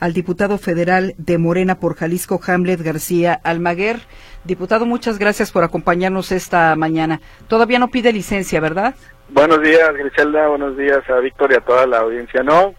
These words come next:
Speaker 2: no, no estoy obligado conforme a la legislación. Eso aplica para quien busque ser gobernador del estado noventa días antes de la elección. Y yo todavía no estoy buscando la gubernatura de Jalisco.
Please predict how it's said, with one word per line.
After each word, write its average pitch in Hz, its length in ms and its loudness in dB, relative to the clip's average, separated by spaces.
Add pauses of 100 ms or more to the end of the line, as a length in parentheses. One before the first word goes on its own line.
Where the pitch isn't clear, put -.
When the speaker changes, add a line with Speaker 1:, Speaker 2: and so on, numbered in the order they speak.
(120)
Speaker 2:
no, - 240 -4
no 147 80 -4
estoy - 220 2
obligado 139 420 4
conforme 120 400 -10
a 117 40 -6
la 117 220 -4
legislación. 120 720 -4 (280)
Eso - 120 0
aplica 131 340 0
para 117 220 2
quien 110 340 -8 (560)
busque 123 280 -4
ser 123 160 2
gobernador 117 540 4
del 120 180 4
estado 131 420 2
noventa 113 380 -2
días 117 220 2
antes 120 300 -4
de 113 60 -4
la 110 80 -4
elección. 127 380 -6 (120)
Y 123 80 -12
yo 127 120 2
todavía 135 340 6
no 127 80 -2
estoy 127 180 2
buscando 123 460 -2 (200)
la 117 100 -2
gubernatura 110 480 -2
de 110 80 -2
Jalisco. - 340 -14